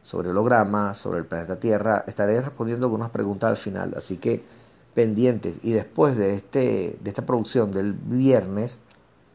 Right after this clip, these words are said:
voy a hacer un preguntas y respuestas, donde todos pueden participar y yo estaré resp-, respondiendo sus preguntas.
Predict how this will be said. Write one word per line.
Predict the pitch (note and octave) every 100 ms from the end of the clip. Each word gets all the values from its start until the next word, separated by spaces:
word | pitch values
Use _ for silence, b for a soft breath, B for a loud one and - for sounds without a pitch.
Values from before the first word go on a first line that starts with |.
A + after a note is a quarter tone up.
| _
voy | - G#2+
a |
hacer | A2 C#3+
un | C3
preguntas | A#2 G#2 G#2 G2+
y | F#2
respuestas, | D#2+ - A2+ - - -
donde | C2+ E2+
todos | D#2+ F2+ F#2 -
pueden | G2+ G2+
participar | G2 G2+ G2+ - - C#3+ D#3+ - b b b _
y | -
yo | G2+
estaré | F#2+ F#2
resp-, | F#2+ - G2+ G2
respondiendo | - - - C#3 B2+ A#2+
sus | A2+ - C#3+ C#3+
preguntas. | - F#2 G2 G2 E2 -